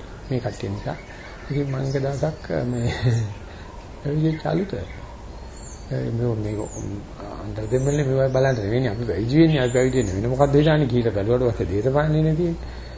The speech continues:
ඉතින් මම බැලුවා පුස්තකාලේ තිබුණා මේ, මේ කිට්ටුවෙන් යන නිසා මම මේ කතා කරන්නේ. මේ නිකාය තුනම එකතු කරලා පොදු සංඝ සමාජයක් ඇති කරන්න බැරිද කියලා මේ එක හාමුදුර කෙනෙක් ලියපු රචනයක්.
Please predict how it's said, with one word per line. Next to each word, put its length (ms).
ඉතින් 260
මම 280
බැලුවා 360
පුස්තකාලේ 540
තිබුණා 480
මේ, 380
මේ 220
කිට්ටුවෙන් 480
යන 100
නිසා 220
මම 140
මේ 120
කතා 240
කරන්නේ. 340
මේ 180
නිකාය 400
තුනම 280
එකතු 320
කරලා 300
පොදු 320
සංඝ 340
සමාජයක් 400
ඇති 200
කරන්න 240
බැරිද 340
කියලා 420
මේ 320
එක 160
හාමුදුර 360
කෙනෙක් 240
ලියපු 200
රචනයක්. 400